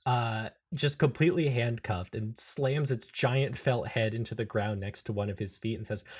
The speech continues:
My lord, I've, I've done, I've won!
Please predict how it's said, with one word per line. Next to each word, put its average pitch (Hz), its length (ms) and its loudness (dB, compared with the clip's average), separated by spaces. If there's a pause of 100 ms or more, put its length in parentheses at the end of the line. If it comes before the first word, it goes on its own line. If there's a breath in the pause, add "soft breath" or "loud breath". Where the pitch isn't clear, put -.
(160 loud breath)
My - 220 -4
lord, - 640 -6 (1300 loud breath)
I've, 160 520 4
I've 185 340 8
done, 269 260 12
I've 247 300 12
won! 330 640 12